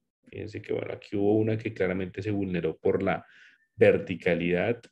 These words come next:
Podríamos intuir, aunque no tenemos todavía, o sea, esto no se puede hacer así como así, porque no tenemos entonces dos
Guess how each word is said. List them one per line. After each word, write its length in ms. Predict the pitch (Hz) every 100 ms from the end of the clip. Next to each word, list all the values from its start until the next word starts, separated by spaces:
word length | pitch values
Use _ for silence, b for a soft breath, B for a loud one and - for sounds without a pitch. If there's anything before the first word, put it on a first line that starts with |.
| _
Podríamos 1040 | - 127 131 147 190 220 226 226 226 - - -
intuir, 760 | 160 143 - 131 127 214 - -
aunque 300 | 107 104 101
no 140 | 92
tenemos 600 | 110 110 110 110 110 - _ _ _ _ _
todavía, 680 | - 104 92 90 90 95 82 - _ _ - _ _
o 60 | -
sea, 140 | 101
esto 180 | 85 -
no 100 | 120
se 120 | 117
puede 260 | 117 123 113
hacer 360 | 113 117 113 - _ -
así 200 | 110 -
como 360 | - 117 107
así, 340 | 98 95 90 - _
porque 240 | 113 -
no 160 | 92 87
tenemos 340 | 95 95 98
entonces 640 | 104 95 80 80 90 95 104
dos 480 | 104 90 - -